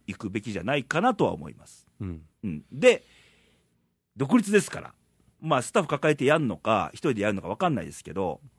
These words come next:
Speaker 1: まあ、城主ですよ。
Speaker 2: うん。
Speaker 1: 城の主ですから。
Speaker 2: うん。
Speaker 1: 自分の城ですから。
Speaker 2: うん。
Speaker 1: あくまでサム-、もう侍みたいなもんですよ、本当に。
Speaker 2: うん。
Speaker 1: 一匹侍で。
Speaker 2: うん。
Speaker 1: なので、ほんまに自分の好き嫌いじゃなく、人のために、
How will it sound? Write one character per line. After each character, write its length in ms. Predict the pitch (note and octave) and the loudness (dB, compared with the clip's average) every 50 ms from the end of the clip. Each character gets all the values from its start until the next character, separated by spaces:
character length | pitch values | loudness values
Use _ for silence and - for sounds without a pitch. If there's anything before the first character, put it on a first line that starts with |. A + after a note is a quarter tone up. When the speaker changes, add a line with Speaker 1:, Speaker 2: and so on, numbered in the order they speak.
| _ _ _ _ _ _ _ _ _ _ _ _ _ _ _ _ | _ _ _ _ _ _ _ _ _ _ _ _ _ _ _ _
Speaker 1:
ま 340 | - A3 F#3 G3 E3 F#2+ - | -8 -2 0 2 2 0 -2
あ、 20 | - _ _ _ _ _ _ _ _ _ _ _ _ _ _ - - G2+ | -8 _ _ _ _ _ _ _ _ _ _ _ _ _ _ -20 -14 -4
城 240 | G#2+ D3 D#3+ D3 A2 | 0 0 2 2 0
主 140 | - - | -2 -6
で 100 | D2+ - | -16 -18
す 120 | - - - | -20 -20 -20
よ。 160 | - - - _ _ _ _ _ _ - | -20 -20 -20 _ _ _ _ _ _ -10
Speaker 2:
う 40 | - | -6
ん。 40 | G#2 | -4
Speaker 1:
城 260 | F2+ E2+ E3 D#3+ D3+ | 0 2 4 4 4
の 100 | D3 C#3 | 4 2
主 220 | D3+ E3 - B2+ | 0 0 -2 -4
で 80 | F#2+ - | -6 -8
す 100 | - - | -12 -16
か 80 | - - | -20 -20
ら。 100 | - - | -18 -14
Speaker 2:
う 80 | C3+ G#2 | -10 -8
ん。 240 | F#2 E2+ D2+ D2+ E2 - | -8 -8 -10 -12 -16 -18
Speaker 1:
自 220 | - F#2 A#2+ C3 | -14 -12 -10 -6
分 180 | C#3+ D#3 E3 F#3 | -4 -4 -2 -2
の 80 | G3 | -2
城 300 | D3+ - - C#3+ C3+ A2+ | -2 -4 -4 -4 -4 -4
で 100 | G2+ G#2 | -4 -6
す 100 | - - | -8 -12
か 120 | - - E2 | -16 -18 -20
ら。 100 | - - _ - | -20 -18 _ -10
Speaker 2:
う 100 | F#2+ F2+ | -6 -4
ん。 40 | F2 | -4
Speaker 1:
あ 80 | D#3+ | -4
く 120 | - - - | -4 -2 -4
ま 60 | C#4+ | -4
で 60 | A3+ | -4
サ 200 | - - D3 E3+ | -2 0 0 0
ム-、 120 | F3+ E3+ - - | 0 -2 -6 -6
も 120 | D3 D3+ | -6 -6
う 40 | C3 | -2
侍 400 | - F3+ G#3+ A#3 A#3 A3 G#3+ G#3 | 0 2 2 4 4 4 4 4
み 80 | G#3+ E3+ | 4 0
た 60 | - | -2
い 40 | F2+ | -2
な 60 | F2+ | -4
も 80 | F#2 | -10
ん 20 | F2 | -14
で 60 | F2+ | -16
す 80 | - - | -18 -16
よ、 80 | E2+ | -14
本 140 | F2+ G#2 G2 | -12 -12 -10
当 100 | - F2+ | -10 -10
に。 140 | E2 D#2 - - | -12 -14 -16 -14
Speaker 2:
う 40 | A2 | -14
ん。 200 | F#2+ E2+ E2 D#2+ E2 | -12 -12 -12 -12 -12
Speaker 1:
一 140 | A#2 B2 _ | -12 -12 _
匹 180 | - - B2 | -12 -10 -8
侍 420 | G#2+ G#2+ G#2 F2+ F2 D#2+ D2 D#2 C#2+ | -4 -4 -4 -4 -6 -10 -14 -18 -20
で。 80 | - - - | -20 -16 -16
Speaker 2:
う 60 | F#2 | -14
ん。 220 | E2+ D#2 D#2 D2+ _ _ _ _ _ _ _ _ | -14 -14 -16 -20 _ _ _ _ _ _ _ _
Speaker 1:
な 160 | - B2+ E3 | -6 -4 -4
の 200 | F3 D3+ G#2 - | -4 -4 -6 -8
で、 300 | F2+ F2+ F2 E2+ D#2 - _ _ _ _ _ _ _ _ _ _ | -8 -8 -8 -8 -8 -10 _ _ _ _ _ _ _ _ _ _
ほ 120 | - F#3+ | -6 -4
ん 60 | G#3+ | -2
ま 80 | G3+ F#3 | -2 -2
に 60 | E3+ | -2
自 120 | C#3+ D#3+ | -4 -4
分 120 | E3 F3 F3 | -4 -4 -4
の 60 | D#3+ | -4
好 140 | - E3+ D3+ | -6 -8 -8
き 60 | - | -8
嫌 100 | B2+ F#2 | -6 -6
い 40 | F2 | -6
じ 80 | E2 F2+ | -8 -8
ゃ 20 | |
な 120 | E2+ E2+ E2+ | -10 -10 -12
く、 260 | - - C2+ G1+ - _ _ _ _ _ _ _ - | -14 -16 -18 -18 -20 _ _ _ _ _ _ _ -20
人 160 | - - A#2+ | -14 -10 -8
の 80 | G#2+ - | -8 -6
た 140 | - A#2 | -6 -6
め 100 | G2 E2+ | -6 -6
に、 160 | D#2 C2+ - | -8 -12 -14